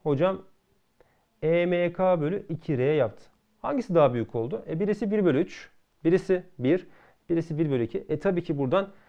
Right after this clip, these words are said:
I iki daha büyükmüş. Sonrasında bir mi, üç mü?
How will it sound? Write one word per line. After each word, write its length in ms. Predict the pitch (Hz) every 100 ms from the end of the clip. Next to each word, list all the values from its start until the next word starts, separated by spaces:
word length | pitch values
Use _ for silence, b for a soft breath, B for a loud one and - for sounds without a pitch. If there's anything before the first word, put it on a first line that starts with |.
| b b -
I 140 | 160
iki 200 | 170 196
daha 200 | 160 165
büyükmüş. 340 | 127 117 160 -
Sonrasında 680 | - 170 170 180 185 208 - - _ _ _ _ _ _ _ _ _ 143
bir 140 | 175
mi, 140 | 151
üç 160 | 127 -
mü? 180 | 175